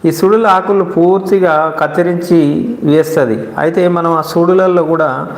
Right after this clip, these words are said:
మనం వాటి యొక్క గుళికలు చూడొచ్చు, పసుపచ్చని గుళికలు. ఎదిగిన లార్వా దశలో ఆకులను వెలుపల నుండి లోపలి వైపుకు తినేస్తది అన్నట్టు. పూర్తిగా ఆకులను తిని ఈనెలను మాత్రమే మిగిల్చి మొక్క అంతా కత్తిరించినట్లు కనిపిస్తుంది రైతులకి.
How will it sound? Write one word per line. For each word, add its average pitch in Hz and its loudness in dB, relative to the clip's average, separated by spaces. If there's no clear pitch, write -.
మనం 143 -2
వాటి 139 -2
యొక్క 139 -2
గుళికలు 143 0
చూడొచ్చు, 113 -2
పసుపచ్చని 120 -4
గుళికలు. 107 -2
ఎదిగిన 175 0
లార్వా 147 0
దశలో 110 0
ఆకులను 127 0
వెలుపల 135 0
నుండి 120 0
లోపలి 123 0
వైపుకు 127 -2
తినేస్తది 123 -2
అన్నట్టు. 98 -8
పూర్తిగా 170 2
ఆకులను 135 -2
తిని 123 0
ఈనెలను 139 0
మాత్రమే 120 -2
మిగిల్చి 110 0
మొక్క 110 -2
అంతా 147 -2
కత్తిరించినట్లు 143 -4
కనిపిస్తుంది 113 -4
రైతులకి. 107 -2